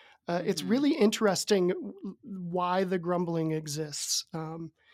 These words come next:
Speaker 1: you know, the, the history is, is that, you know, Israel had been enslaved by Egypt for so long.
Speaker 2: Mm-hmm.
Speaker 1: And, you know, the s-, slavery is a terrible <laughs> thing. It's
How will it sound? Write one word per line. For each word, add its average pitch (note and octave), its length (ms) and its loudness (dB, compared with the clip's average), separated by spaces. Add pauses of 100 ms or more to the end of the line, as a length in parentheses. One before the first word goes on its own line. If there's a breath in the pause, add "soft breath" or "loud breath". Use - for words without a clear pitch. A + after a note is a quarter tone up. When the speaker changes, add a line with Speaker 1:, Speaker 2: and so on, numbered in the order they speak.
(440 soft breath)
Speaker 1:
you G3 80 4
know, F#3 160 2
the, F#3 220 0
the G3 100 0
history A3 500 2
is, A3+ 140 8
is E3+ 180 0
that, F3+ 280 -2
you F3+ 80 0
know, E3+ 120 -2
Israel G3+ 440 0
had F3 180 0
been F3+ 140 0
enslaved F3+ 920 0
by F3 280 -2
Egypt F3+ 520 0
for - 200 -8
so - 260 0
long. E3+ 560 -4 (480)
Speaker 2:
Mm-hmm. D3 140 -8
Speaker 1:
And, F#3+ 520 2 (140)
you G3+ 140 4
know, F#3 160 2
the F#3+ 200 0 (160)
s-, - 200 -8
slavery A3 600 4
is A3 80 6
a A3+ 60 4
terrible F#3 500 -2
<laughs> - 100 -6
thing. D3+ 300 -2 (200)
It's - 340 -2